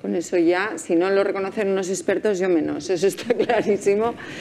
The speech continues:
Y, y la verdad es que, bueno, no vamos a hacer, como decías tú, predicciones de futuro, seguramente iremos viendo, en la medida que la, que la tecnología sea capaz de, de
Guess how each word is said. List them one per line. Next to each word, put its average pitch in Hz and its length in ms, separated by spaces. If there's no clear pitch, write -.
Y, 196 500
y 208 100
la 190 140
verdad 190 320
es 220 160
que, 175 480
bueno, 185 280
no 190 160
vamos 220 320
a 202 340
hacer, 196 720
como 185 140
decías 185 340
tú, 202 140
predicciones 185 640
de 190 80
futuro, 196 520
seguramente 180 640
iremos 170 340
viendo, 175 260
en 170 80
la 165 60
medida 180 300
que 202 100
la, 185 240
que - 80
la 196 180
tecnología 185 720
sea 180 300
capaz 170 380
de, 175 360
de 165 440